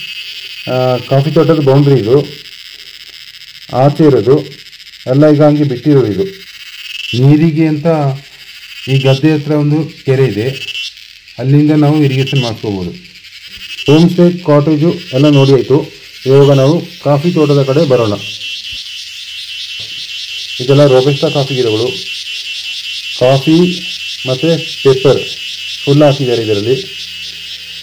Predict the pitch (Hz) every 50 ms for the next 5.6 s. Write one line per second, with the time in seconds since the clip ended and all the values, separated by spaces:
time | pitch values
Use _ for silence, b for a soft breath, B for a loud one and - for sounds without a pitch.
0 | - - 123 120 135 165 160 160 160 151 151 151 151 151 151 160 156 156 151 151
1 | 156 160 156 156 156 156 156 151 147 143 - - - - - - - - - -
2 | 143 143 143 139 160 160 160 160 160 - 156 135 131 127 120 107 - - 120 123
3 | 135 135 139 131 131 139 127 120 113 113 107 107 120 143 143 - - - - -
4 | - - - - - - - - - - - - - - 113 123 135 143 147 139
5 | 143 139 139 135 135 135 135 127 117 113 104